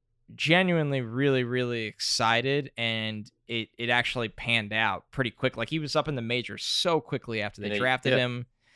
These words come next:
Speaker 1: You know, he hit the two home run. I was at the game when he hit the two home runs in the World Series. I just,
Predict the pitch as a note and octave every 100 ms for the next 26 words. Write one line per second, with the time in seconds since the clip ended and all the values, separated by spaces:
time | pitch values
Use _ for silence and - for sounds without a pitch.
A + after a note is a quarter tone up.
0 | _ _ - B2 A#2 D3 C3 - - C#3+
1 | C3+ C3 B2 C3 C#3+ C3 B2 B2+ C3 C3+
2 | A#2+ A#2+ A2 - C#3+ B2 A#2+ A#2+ A2+ G#2+
3 | G#2 - - C#3+ C#3+ C#3 C3 - _ _
4 | _ _ _ _ _ _ _ _ - D#3
5 | D#3 F3+ D#3 -